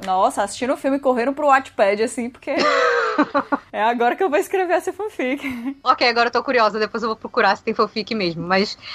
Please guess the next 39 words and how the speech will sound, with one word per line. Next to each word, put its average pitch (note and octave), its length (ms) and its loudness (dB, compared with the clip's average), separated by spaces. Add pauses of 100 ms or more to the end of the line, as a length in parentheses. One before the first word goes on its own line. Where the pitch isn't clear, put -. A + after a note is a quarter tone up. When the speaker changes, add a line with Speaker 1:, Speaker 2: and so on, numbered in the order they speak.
(200)
Speaker 2:
essa C4+ 280 0
questão D4+ 360 0
de C4+ 100 -4
botarem A#3+ 440 0
a G#3+ 60 6
bruxa, A3 440 -4
eu G#3+ 80 2
acho A#3 140 0
que C#4+ 80 -4
foi C#4 220 0
legal, C4 400 2
porque, C#4 300 -6
primeiro, B3 500 0
o A3 40 -4
Shan B3 220 0
Yu B3+ 140 0
realmente C4+ 500 0
é C4 40 4
um C4 60 -2
personagem A#3 580 0
que B3+ 80 -2
ele A3+ 100 2
era G#3+ 140 4
mega A3 260 2
genérico. A3+ 560 2
A G#3 220 2
gente, G3 580 -2
conversando G#3 380 0
sobre G#3 220 2
a G3+ 40 2
animação, G3+ 440 0
a G#3 60 -2
gente G3 160 -8
chegou G3 240 2
a - 20 4
essa A#3+ 160 -2
conclusão, G3+ 640 0
né, G#3 180 2
que G3+ 340 -2